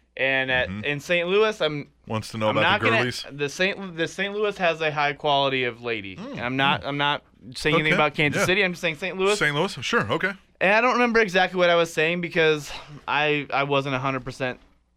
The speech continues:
Speaker 1: sober. But I
Speaker 2: <laughs>
Speaker 1: told, I gave him an equation.
Speaker 2: Why would you be?
Speaker 1: I gave him an equation that said, "When you're looking at girls,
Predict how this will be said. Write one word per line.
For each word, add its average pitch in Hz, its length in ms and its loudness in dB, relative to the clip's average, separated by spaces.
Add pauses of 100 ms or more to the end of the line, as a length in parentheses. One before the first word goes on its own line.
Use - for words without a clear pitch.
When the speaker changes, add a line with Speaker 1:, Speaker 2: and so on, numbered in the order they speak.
(200)
Speaker 1:
sober. 117 420 -2 (260)
But 160 420 2 (140)
I 143 120 2
Speaker 2:
<laughs> - 20 -8
Speaker 1:
told, 220 320 2
I 156 100 0
gave 190 180 2
him 202 160 -2
an 185 60 0
equation. 180 420 0
Speaker 2:
Why 123 120 2
would 123 220 0
you 117 60 -4
be? 104 120 -4 (240)
Speaker 1:
I 135 80 0
gave 180 200 2
him 208 140 -2
an 196 80 -2
equation 160 460 -2
that 110 100 -14
said, 131 180 -4
"When 131 120 -8
you're 127 100 -8
looking 160 240 -2
at 214 80 -4
girls, 147 640 0